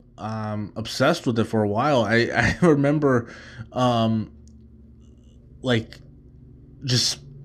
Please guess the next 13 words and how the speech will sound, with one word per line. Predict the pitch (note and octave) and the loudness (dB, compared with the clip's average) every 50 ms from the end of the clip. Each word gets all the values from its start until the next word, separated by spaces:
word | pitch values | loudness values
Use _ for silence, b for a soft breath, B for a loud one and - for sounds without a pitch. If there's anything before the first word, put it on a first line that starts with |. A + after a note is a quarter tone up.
| - - | -8 -2
I, | - B2 C3+ C3+ B2 - | 2 4 4 4 2 0
I | G#2 A2+ B2+ C#3 | 0 2 4 4
was | C#3+ C3 C3 B2 B2 | 4 4 2 2 0
always, | B2 C3 C#3 D3+ D3+ C#3+ C#3 B2 A#2+ | 0 2 2 4 6 6 6 4 4
like, | B2 A2+ A2+ | 0 0 -2
replaying. | - A#2 A2+ B2+ C3+ C3+ - - - C#3 C3 C3 C3 B2+ B2 - | -2 -2 0 2 2 0 0 -2 -2 -2 0 0 0 0 -2 -2
I | B2 | -2
remember | B2 C3 D3 D3+ D#3+ E3 D3 C3 | 0 0 0 0 0 0 0 0
the | B2+ A#2+ A#2+ | -2 -2 -2
next | B2 B2+ C#3 D3+ D3+ - B2 | 0 0 0 0 -2 -4 -4
day | A#2+ C3+ C#3 C#3 C3 | 0 2 4 4 4
at | B2 - | 2 0
school, | - - - - D3 D3 C#3+ B2 A2 - | -4 -8 -4 0 2 4 4 4 2 -2